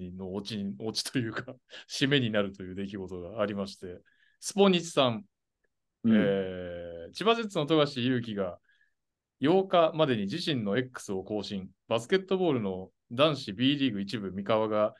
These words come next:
Speaker 1: エスエヌエス投稿に不適切な発言があったとして、厳しい処分を下した中村太一がエスエヌエス投稿を休止すると発表したことに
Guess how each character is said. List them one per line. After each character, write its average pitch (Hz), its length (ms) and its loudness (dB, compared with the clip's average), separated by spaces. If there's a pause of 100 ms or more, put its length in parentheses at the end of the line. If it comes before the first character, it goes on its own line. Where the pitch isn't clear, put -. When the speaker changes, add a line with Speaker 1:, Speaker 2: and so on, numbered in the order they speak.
(220)
Speaker 1:
エ 110 100 -2
ス 110 140 -2
エ 165 60 6
ヌ 165 80 2
エ 165 60 0
ス 160 80 -10
投 143 200 0
稿 120 160 -4
に 98 100 -6
不 98 80 -14
適 156 200 -2
切 107 220 -6
な 98 100 -4
発 98 220 -8
言 107 160 -4
が 107 100 -4
あ 113 60 -2
っ 120 40 -10
た 104 100 -8
と 92 120 -8
し 90 60 -16
て、 113 220 -4 (280)
厳 139 200 0
し 160 200 -2
い 123 60 -4
処 131 80 0
分 107 160 -6
を 98 80 -6
下 98 220 -4
し - 60 -14
た 117 100 -2
中 110 220 -2
村 123 180 2
太 123 160 0
一 104 200 -6
が 117 200 2 (280)
エ 214 100 -2
ス 208 160 -2
エ 180 100 2
ヌ 170 100 -2
エ 165 80 2
ス 160 140 -12
投 151 260 0
稿 127 260 -2
を 127 80 0
休 135 180 0
止 139 40 0
す 135 140 -4
る 127 80 -2
と 117 80 -2
発 104 180 -2
表 113 100 -6
し 117 40 -10
た 120 100 -4
こ 120 100 -6
と 120 140 -6
に 135 260 -2